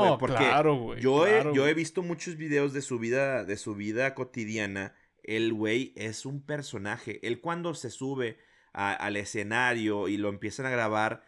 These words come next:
Speaker 1: él actúa ser más agresivo de lo que es.
Speaker 2: Ujú.
Speaker 1: Di-, corte, se termina la toma. "¿Cómo están?" Y así, chavos, y, "Ay, disculpen si me pasé de la raya". O sea, él, él es muy, am, es un personaje que él creó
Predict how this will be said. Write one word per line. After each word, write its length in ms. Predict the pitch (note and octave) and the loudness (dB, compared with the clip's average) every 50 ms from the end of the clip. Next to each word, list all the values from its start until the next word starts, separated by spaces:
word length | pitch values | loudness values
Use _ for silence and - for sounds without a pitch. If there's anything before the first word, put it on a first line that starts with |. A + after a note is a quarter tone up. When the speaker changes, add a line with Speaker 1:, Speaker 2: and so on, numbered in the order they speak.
| _ _ _ - | _ _ _ -10
Speaker 1:
él 200 | - G2+ A2 A#2+ | -6 -2 0 0
actúa 680 | B2+ C3 - - _ _ _ - C#3+ D3+ E3 E3 D3 C3+ | 0 0 -2 -8 _ _ _ -4 -2 2 2 2 2 0
ser 480 | - - C3+ B2 B2+ B2+ B2+ - _ _ | 0 -2 0 0 0 0 -2 -6 _ _
más 500 | - A2+ A#2 A#2 A#2+ A#2+ B2 B2+ C3 - | -14 -12 -8 -4 -2 0 0 0 -2 -2
agresivo 560 | C#3+ C#3+ C#3 B2 G#2+ - - C3 D3+ E3+ D#3 C3 | -2 -2 -2 -2 -4 -4 -4 -2 -2 0 0 0
de 60 | A2+ | -2
lo 140 | G2+ F#2+ - | -2 -4 -2
que 220 | - G2+ G2 F#2+ | -2 0 0 0
es. 180 | F#2 F2+ - - | -2 -4 -8 -8
Speaker 2:
Ujú. 440 | C#3+ C3+ A#2 A#2 C3+ C#3 D#3 G3 G#3+ - _ _ _ _ _ _ | -10 -8 -8 -8 -8 -8 -10 -10 -12 -16 _ _ _ _ _ _
Speaker 1:
Di-, 220 | A#2 B2 - - - | -8 -8 -8 -6 -2
corte, 600 | - A3+ B3+ B3 B3 - A#3 A3 A3+ A3 G#3+ A3 - | 0 2 2 2 0 2 2 2 4 2 0 -2 -6
se 140 | - C3 A#2+ | -6 -6 -4
termina 360 | - A#2+ A#2+ C3 C#3 D3+ D#3 | -4 -4 -4 -4 -2 -2 0
la 160 | D#3 D3+ C#3+ - | 0 0 0 0
toma. 440 | E3 E3+ E3+ E3+ F3 F3+ F#3 - _ _ _ _ _ _ _ _ _ _ _ _ _ _ _ _ _ | -2 -2 -2 -2 -4 -4 -4 -8 _ _ _ _ _ _ _ _ _ _ _ _ _ _ _ _ _
"¿Cómo 180 | - E3 F#3+ G3 | -10 -8 -6 -6
están?" 460 | F3+ - - F3+ F3+ F#3 F#3 F#3 F3 | -6 -6 -6 -6 -6 -4 -4 -4 -4
Y 80 | E3 D3 | -4 -4
así, 240 | C3+ - - E3+ E3+ | -4 -6 -8 -10 -10
chavos, 500 | - - D#3 D#3 D#3+ E3 D#3 D#3 D3 C3 | -10 -12 -12 -10 -10 -8 -8 -8 -8 -6
y, 200 | C3 A#2+ A2 - - - _ _ _ _ - - - - _ _ - | -6 -8 -8 -10 -12 -20 _ _ _ _ -20 -20 -20 -20 _ _ -16
"Ay, 220 | - C#3 D3 D3+ C3 | -14 -10 -10 -10 -10
disculpen 460 | A#2+ A2 - - D#3 C#3+ C#3+ C#3 B2+ | -10 -10 -10 -10 -12 -10 -12 -12 -12
si 80 | A#2 A2+ | -10 -10
me 100 | A2 G#2+ | -10 -12
pasé 240 | - A#2 G#2+ B2+ | -12 -14 -14 -12
de 60 | B2 B2+ | -10 -10
la 100 | B2 A2+ | -10 -8
raya". 360 | A2+ A#2+ A#2 A#2+ B2 G#2 G#2+ | -6 -4 -4 -4 -4 -4 -6
O 80 | A#2+ | -4
sea, 200 | G#2+ C#3+ C#3 C#3+ D3+ | -2 0 2 2 2
él, 200 | E3 F3 D#3 - - _ _ | 0 0 -2 -6 -10 _ _
él 180 | - C3 D3 E3 | -4 -2 0 0
es 100 | F3 E3 | 0 -2
muy, 500 | E3 E3 E3+ E3+ E3+ F3 F3 E3+ E3 - | -2 -2 -2 -2 -2 -2 -2 -4 -4 -4
am, 480 | - B2 A#2+ A#2 A2+ A2 A2 A2 G#2 - _ _ _ _ _ _ _ _ _ _ _ _ _ _ - | -2 -2 0 0 -2 -2 -6 -8 -12 -14 _ _ _ _ _ _ _ _ _ _ _ _ _ _ -6
es 160 | C#3 C#3 C#3+ | -4 -4 -4
un 100 | A3+ G#3 | -4 -6
personaje 500 | - G#3+ F3+ - C#3+ C3+ C#3 D3 D#3+ D#3 | -6 -6 -6 -4 -4 -2 0 0 -2 -2
que 80 | - C#3+ | -2 -4
él 140 | C3+ C3 C3 | -4 -4 -4
creó 480 | - C#3 B2 G#2+ G2 G2 G2+ A#2+ - | -6 -4 -4 -2 -2 -2 -2 -4 -4